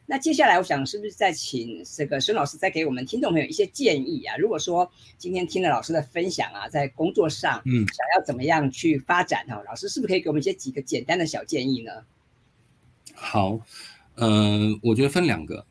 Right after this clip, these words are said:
Speaker 2: 好不好？假设你今天呢是要做事业的，那我就只有一个简单的建议，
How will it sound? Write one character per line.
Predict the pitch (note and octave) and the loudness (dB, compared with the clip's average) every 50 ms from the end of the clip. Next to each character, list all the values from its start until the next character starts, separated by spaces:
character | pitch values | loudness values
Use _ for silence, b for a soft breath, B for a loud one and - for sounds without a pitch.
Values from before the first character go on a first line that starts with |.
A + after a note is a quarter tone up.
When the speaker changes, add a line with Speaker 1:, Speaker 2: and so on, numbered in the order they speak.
| _ _ _ | _ _ _
Speaker 2:
好 | E2+ E2 | -10 -6
不 | F2 | -6
好？ | E2 D#2+ D#2 D2+ - | -6 -6 -6 -8 -6
假 | - G#2 F#2 F2 E2 | -2 -2 -2 -2 -2
设 | - - E3 D3+ | 0 2 2 4
你 | A#2+ G2 E2+ | 4 2 0
今 | - - G2+ G#2 G#2 G2+ | 0 0 0 2 2 0
天 | - - G2+ F#2+ F#2+ F#2+ F#2 | 0 0 0 0 0 0 -2
呢 | F2+ F2 E2 E2 E2 E2 E2 | -2 -4 -4 -6 -6 -6 -6
是 | D#2+ - - - - - G2 F#2+ F2+ F2 E2+ E2 E2 - _ _ _ _ _ | -6 -4 -4 -4 -4 -4 -4 -4 -4 -4 -4 -6 -8 -10 _ _ _ _ _
要 | - A2+ | -2 0
做 | A2 - A2 G2 | 2 2 2 4
事 | - - - - F2+ E2+ | 4 2 2 0 0 -2
业 | E2+ E2 C#2+ | -2 -4 -6
的， | - - - _ _ _ _ _ _ _ _ _ _ _ _ _ _ _ _ _ _ _ _ _ _ - - | -8 -16 -20 _ _ _ _ _ _ _ _ _ _ _ _ _ _ _ _ _ _ _ _ _ _ -18 -10
那 | - F#2+ F2+ | -8 -6 -6
我 | E2+ E2+ | -4 0
就 | - G2 F2 | 0 0 2
只 | - F#2 | 2 0
有 | E2+ D#2 | -2 -2
一 | |
个 | D2 F2 | -2 -4
简 | - - D2+ C#2+ | -6 -6 -6 -8
单 | D2 D#2+ D2+ | -8 -8 -8
的 | D2+ | -8
建 | D2 - - - - | -10 -10 -12 -12 -14
议， | C#2 C#2 | -16 -18